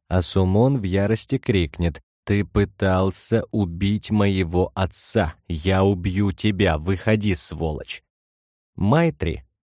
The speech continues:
вероятно, перепугается за свою жизнь.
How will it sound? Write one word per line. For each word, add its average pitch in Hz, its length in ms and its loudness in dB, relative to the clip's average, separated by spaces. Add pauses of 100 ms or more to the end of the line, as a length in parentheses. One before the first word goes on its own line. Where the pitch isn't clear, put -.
(140)
вероятно, 107 540 2
перепугается 92 1000 0
за 113 140 -2
свою 123 440 2
жизнь. 123 420 -2